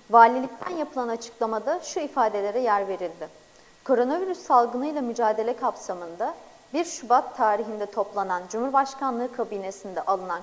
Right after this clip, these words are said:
kararlar doğrultusunda yüz yüze örgün eğitime kademeli olarak başlanması kararlaştırılmıştır. Açıklamaya göre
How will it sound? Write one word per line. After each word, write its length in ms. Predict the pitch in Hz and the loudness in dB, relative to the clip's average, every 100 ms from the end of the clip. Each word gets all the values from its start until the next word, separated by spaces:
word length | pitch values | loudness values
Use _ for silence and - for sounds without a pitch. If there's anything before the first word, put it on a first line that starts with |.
| - | -2
kararlar 500 | 196 190 196 240 247 | 0 0 2 0 0
doğrultusunda 800 | 233 190 180 - - 175 226 - - - - | 0 -2 -8 -14 -16 -6 -6 -6 -14 -20 -8
yüz 240 | 262 330 240 | -4 -2 -4
yüze 180 | 220 226 | -2 2
örgün 360 | 220 226 254 | 2 2 -2
eğitime 380 | 247 220 - 262 | -4 -4 -6 -8
kademeli 460 | 262 240 247 247 262 | -4 -2 -2 -2 -2
olarak 380 | 226 220 294 233 | 2 2 2 0
başlanması 600 | 233 - 226 220 226 - | -2 0 -4 -4 -8 -8
kararlaştırılmıştır. 1120 | 254 220 208 202 202 - 196 185 180 - 131 - - - - - - | -2 0 0 -2 -4 -8 -10 -10 -14 -16 -18 -18 -20 -20 -20 -20 -2
Açıklamaya 720 | 240 254 - 294 294 302 311 330 | 0 0 -2 0 2 0 -2 -2
göre 320 | 247 196 | 0 0